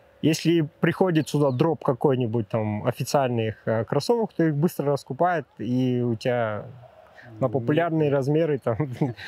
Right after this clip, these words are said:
Speaker 1: тебе приходится заказывать <laughs> дополнительно.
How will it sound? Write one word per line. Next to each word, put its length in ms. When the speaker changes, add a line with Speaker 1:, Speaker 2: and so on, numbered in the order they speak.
Speaker 1:
тебе 160
приходится 720
заказывать 760
<laughs> 320
дополнительно. 840